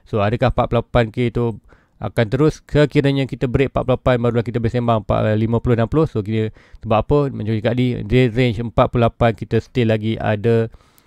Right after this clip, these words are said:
pergerakan yang lebih besar ini. Pergerakan expectation. So, ini boleh berlaku lagi. Sekiranya gagal, kita boleh return balik ke kawasan tiga puluh tiga dan maybe kita akan buat another sideway.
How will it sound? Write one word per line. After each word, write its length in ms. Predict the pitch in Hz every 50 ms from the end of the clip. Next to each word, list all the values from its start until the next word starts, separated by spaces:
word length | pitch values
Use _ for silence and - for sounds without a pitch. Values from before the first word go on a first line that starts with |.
| - - -
pergerakan 640 | 127 123 110 98 117 110 113 110 - 117 110 107 104
yang 160 | 107 104 104
lebih 240 | 104 98 101 104 92
besar 240 | - - 113 104
ini. 160 | 104 101 101 92
Pergerakan 720 | - - 120 120 110 104 113 107 107 - - 139 147 135 - -
expectation. 640 | 113 113 104 - - 110 104 - 104 - 131 127
So, 160 | 120 - 117 110
ini 160 | 117 135 135
boleh 160 | 131 123 123
berlaku 240 | 120 120 - - 131
lagi. 200 | 127 127 156 190 - - - _ _ _ - -
Sekiranya 320 | - 127 139 139 135 131
gagal, 320 | 127 117 131 127 127 120 -
kita 240 | - - - 123
boleh 160 | 113 117 117 117
return 480 | 117 120 117 - - 127 117 110 113
balik 320 | 110 113 110 110 107 - 117
ke 40 | 110
kawasan 480 | - 113 110 104 - - 107 107 104 95
tiga 240 | 107 107 98 110 101
puluh 80 | -
tiga 160 | 117 110 131 127 123
dan 160 | 117 110 107
maybe 240 | 107 110 110 110 104
kita 160 | - - 95
akan 240 | 104 - 104 101 101
buat 240 | 98 104 101 92 95
another 480 | 95 98 101 101 95 95 101 98 98
sideway. 400 | 95 - 98 95 101 107 107 95